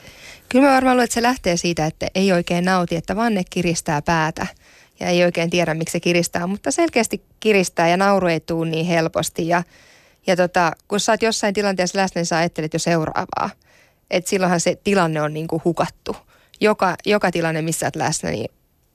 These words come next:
se on hukattu jotenkin. Et se, ja ikään kuin myöskin se varmaan,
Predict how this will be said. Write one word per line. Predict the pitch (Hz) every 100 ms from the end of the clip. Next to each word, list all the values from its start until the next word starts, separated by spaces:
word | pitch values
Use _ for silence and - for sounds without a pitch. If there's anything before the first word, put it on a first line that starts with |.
| _ 180
se | 185
on | 170
hukattu | 170 165 170 - -
jotenkin. | - 208 208 202
Et | 185
se, | - 233 208 - - - - - -
ja | 202
ikään | 208 226 196
kuin | 208
myöskin | 240 254 214
se | - 277
varmaan, | 233 202 185 175